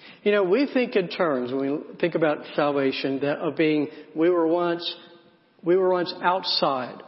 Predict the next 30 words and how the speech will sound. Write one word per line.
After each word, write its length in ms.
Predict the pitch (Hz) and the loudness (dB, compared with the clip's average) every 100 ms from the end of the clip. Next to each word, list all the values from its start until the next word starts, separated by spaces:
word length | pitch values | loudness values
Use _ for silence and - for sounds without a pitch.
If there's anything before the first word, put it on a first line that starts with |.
| - | 0
outside 460 | 202 - 208 196 | 0 2 2 2
the 100 | 185 180 | 0 0
fold 320 | 180 170 170 | 0 2 0
of 60 | 151 | 0
God. 400 | 147 120 - - - - _ _ _ _ _ - | -2 -2 -8 -16 -20 -20 _ _ _ _ _ -6
Jesus 420 | 139 147 202 208 - | 0 0 0 -2 0
came, 480 | 190 185 190 190 | 2 2 -2 -6
he 920 | - - - - - _ _ _ - | -14 -20 -20 -20 -20 _ _ _ -4
found 360 | 185 185 202 190 | 0 2 2 2
us, 420 | 190 190 190 - - - - - | 0 0 -6 -12 -14 -20 -20 -2
he 160 | 151 | 2
won 440 | 139 135 165 190 208 | 2 2 2 2 0
us 200 | 196 - | -2 -2
to 120 | - 170 | 0 2
himself 560 | 160 147 - 170 185 190 | 2 0 0 0 0 -4
and 120 | 175 | -2
to 200 | - 185 | 2 2
his 240 | 170 175 - | 2 -2 0
Father. 360 | 190 175 156 135 | 0 0 -2 -2
Now, 240 | 151 151 - - - - - | 0 -2 -6 -20 -20 -20 -2
that 120 | 190 | 0
of 80 | 185 | 0
course 300 | - 214 208 | 0 -2 0
is 120 | 190 165 | 0 0
all 260 | 165 190 - - | 0 0 -4 -4
true, 440 | 247 147 135 170 - - - _ _ _ _ _ _ _ _ _ - | 0 0 0 -4 -12 -20 -20 _ _ _ _ _ _ _ _ _ -16
especially 480 | - 190 208 175 151 | -2 0 2 0 0
for 220 | 160 147 | 0 0
us 140 | 143 - | -2 -2
Gentiles. 800 | 170 180 - 131 123 151 - - | -2 -2 -2 -4 -4 -8 -12 -16